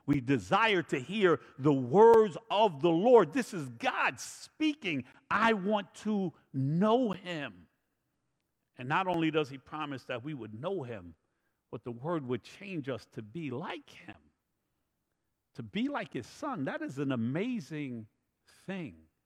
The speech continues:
helping us to navigate through this life. The text tells us that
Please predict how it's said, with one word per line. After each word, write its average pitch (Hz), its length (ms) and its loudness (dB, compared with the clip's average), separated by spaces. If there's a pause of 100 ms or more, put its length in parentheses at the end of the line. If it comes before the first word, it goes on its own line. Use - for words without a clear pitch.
(400)
helping 170 560 -4
us 107 320 -8
to - 120 -18
navigate 120 800 -8 (300)
through 156 460 -2 (100)
this 135 520 -8 (340)
life. 104 320 -12 (1700)
The 127 100 0
text 170 340 2
tells 170 280 4
us 147 140 0
that 131 280 -2